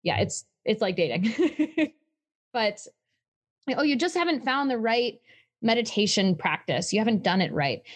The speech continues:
And so I kept showing up and doing these things over and over again, thinking that there was something wrong with me or something wrong with the way that I was doing it. And as a result, I ended up struggling for more than ten years.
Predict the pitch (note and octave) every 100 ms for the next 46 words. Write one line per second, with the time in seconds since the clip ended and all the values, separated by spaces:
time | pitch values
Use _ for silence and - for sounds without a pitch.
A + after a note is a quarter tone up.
0 | - A3+ A#3+ - A#3 A3+ - D#4 - -
1 | - - B3 A3+ A#3 G3 F#3 F3 A3 A#3
2 | G3+ E3 F3 F3 F3+ F3 E3+ F3+ A#3 A#3+
3 | F#3 D#3 E3+ - G#3+ A#3+ A#3 G3+ F3+ D#3
4 | - _ _ G3+ G3 B3+ A#3+ E3+ F3+ G3+
5 | F#3+ E3+ E3+ F#3 D#3 D3 F#3+ G3 D#3+ E3+
6 | F3 F3+ E3 E3 E3 E3 D#3+ D3+ E3 -
7 | D3+ C#3 D3+ - _ _ _ - - _
8 | G3 G3 F#3+ F#3+ F3+ - _ _ - G#3
9 | G#3 G#3 G3 F#3+ F#3 E3+ F3+ E3+ E3+ -
10 | D#3+ D#3 D#3+ E3 D#3+ D#3 D3 F3+ C#2+ -
11 | - F#3+ -